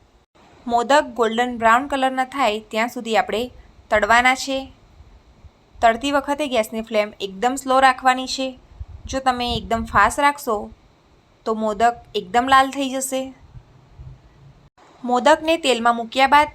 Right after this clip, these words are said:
થોડી વાર માટે થવા દઈશું અને ત્યારબાદ જ તેને પલટાવીશું.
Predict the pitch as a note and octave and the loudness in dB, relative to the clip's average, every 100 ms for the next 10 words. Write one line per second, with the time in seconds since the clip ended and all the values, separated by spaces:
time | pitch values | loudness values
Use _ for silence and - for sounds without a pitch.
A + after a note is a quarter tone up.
0 | - B3 C4+ C#4 C4+ B3 A3+ A#3+ A#3+ G3+ | -4 -2 2 4 4 4 0 -4 0 4
1 | A#3+ C4+ C#4 C4+ C#4+ C4+ A3 A#3 A3+ A3 | 4 4 -2 -4 -6 -4 -6 -6 0 2
2 | G#3 G3+ G3 C4 - C#4 C#4+ C#4 B3+ C4 | 4 4 2 -2 -2 -2 2 2 4 4
3 | C4+ C4 C#4 C4+ | 2 0 -6 -8